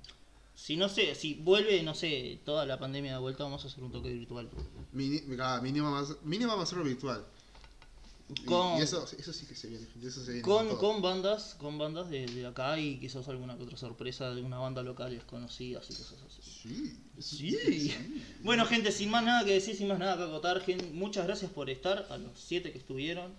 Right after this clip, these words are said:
Speaker 2: Muchísimas gracias, gente. Tremendo podcast, gracias a ustedes. Muchas gracias por, por estar
Speaker 1: Sigan,
Speaker 2: ahí al firme.
Speaker 1: sigan, por favor,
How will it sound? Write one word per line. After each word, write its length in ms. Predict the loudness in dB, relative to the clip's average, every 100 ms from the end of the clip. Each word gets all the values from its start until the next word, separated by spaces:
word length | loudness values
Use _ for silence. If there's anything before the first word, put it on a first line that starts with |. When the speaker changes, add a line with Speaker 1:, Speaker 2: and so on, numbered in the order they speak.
| -8
Speaker 2:
Muchísimas 460 | -8 -6 -6 -4
gracias, 400 | -4 -4 -2 -4
gente. 420 | -4 -6 -4 -6 -8 -8
Tremendo 360 | -4 0 0 2
podcast, 380 | 0 0 -4
gracias 280 | -2 -4 -6
a 20 | -6
ustedes. 420 | -2 0 0 -4 -14 -20 -20 -16
Muchas 280 | -8 -4 -2
gracias 300 | 0 0 -2
por, 240 | -4 -4
por 100 | -6
estar 160 | -2 4
Speaker 1:
Sigan, 220 | 8 8
Speaker 2:
ahí 20 | 6
al 40 | 4
firme. 240 | 6 6
Speaker 1:
sigan, 120 | 4 4
por 140 | 2
favor, 440 | 6 6 4 0